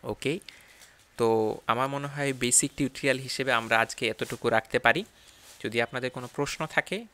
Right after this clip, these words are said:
তবে অবশ্যই কমেন্টে উল্লেখ করবেন এবং হ্যাঁ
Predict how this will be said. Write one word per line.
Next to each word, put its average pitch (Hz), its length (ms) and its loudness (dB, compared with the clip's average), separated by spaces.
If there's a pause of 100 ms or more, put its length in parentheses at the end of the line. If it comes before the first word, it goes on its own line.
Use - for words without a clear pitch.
(100)
তবে 107 180 0
অবশ্যই 117 520 -2
কমেন্টে 110 460 -4
উল্লেখ 117 360 -2
করবেন 147 400 -4 (600)
এবং 104 680 -2 (340)
হ্যাঁ 127 180 2